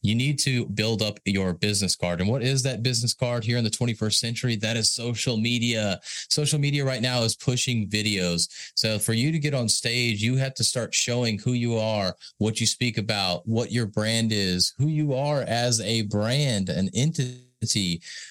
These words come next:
So start posting videos. Yes, it's not the same as speaking on stage.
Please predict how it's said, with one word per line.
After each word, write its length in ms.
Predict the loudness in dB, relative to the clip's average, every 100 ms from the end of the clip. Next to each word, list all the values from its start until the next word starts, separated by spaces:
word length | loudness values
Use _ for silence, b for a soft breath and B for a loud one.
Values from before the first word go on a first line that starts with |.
| B
So 120 | 0
start 520 | 0 0 0 -2 -4 -2
posting 560 | 0 0 0 0 0
videos. 640 | 0 0 0 0 -2 -2 0
Yes, 300 | 0 0 0
it's 200 | 0 0
not 220 | -2 0
the 80 | 0
same 380 | 0 0 2
as 260 | 2 2 2
speaking 380 | 2 0 0 0
on 100 | 0
stage. 720 | 0 0 2 2 2 -2